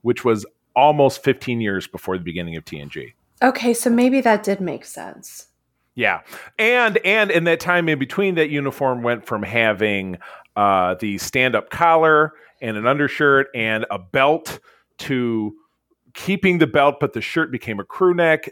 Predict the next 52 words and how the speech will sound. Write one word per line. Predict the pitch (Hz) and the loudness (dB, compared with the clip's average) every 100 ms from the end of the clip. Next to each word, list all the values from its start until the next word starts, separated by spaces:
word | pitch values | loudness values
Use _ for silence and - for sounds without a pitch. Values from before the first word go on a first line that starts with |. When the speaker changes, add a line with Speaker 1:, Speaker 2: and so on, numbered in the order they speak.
| - | -12
Speaker 1:
to | - 131 | -4 0
all | 127 143 | 2 2
the | 143 | 4
way | 143 139 | 4 4
at | 131 | 2
the | 127 | 2
end, | 147 143 127 117 | 4 2 0 -6
no | 127 135 | 0 0
belt, | 120 127 113 113 - - _ _ | 2 2 2 0 -8 -18 _ _
no | 120 127 135 | -8 0 0
crew | - 151 120 | 2 -2 -2
neck, | 82 69 - _ - | -4 -10 -18 _ 2
or | 156 | 4
no, | 143 151 | 6 4
no, | 151 139 160 | 4 2 2
just | 147 151 147 | 2 2 2
no | 143 | 0
shirt | 131 139 117 | 2 0 0
underneath. | 104 95 85 73 - _ - - | -2 -4 -12 -16 -20 _ -20 -8
So | - 185 | 0 2
it | |
just | 196 208 | 2 2
Speaker 2:
Okay. | 214 | 2
Speaker 1:
like, | 180 - - - | 0 -2 -8 -2
it's | 185 | 0
like | 220 202 | 0 2
it | 165 | 2
became | 147 - 190 185 | 0 -2 0 0
more | 165 147 | 2 0
casual | - 160 147 135 123 104 | 0 2 2 0 -4 -6
throughout | - 107 101 - | -6 -4 -4 -4
the | 104 | -6
years, | 104 - | -6 -2
but | 220 | 0
that | 185 277 | 2 2
was | 202 139 - - _ - | 2 0 -6 -20 _ 0
the | |
longest | 135 131 165 190 160 - | 2 4 2 2 -2 0
running | 156 147 | -2 -2
uniform | 135 147 151 131 117 | -4 -4 -4 -4 -2
in | 110 | -4
any, | 120 123 | -4 -4
in, | 117 113 | -4 -2
in | 113 | 0
all | 110 127 | 2 2
of | 113 | 2
Starfleet | - 107 - 95 | -2 -4 -4 -6
history, | 127 - 87 | -8 -8 -14
'cause | - 104 | -12 -10
we're | 123 | -8
talking | - 143 - 120 | 0 0 0 -6
about | 95 107 104 | -2 0 0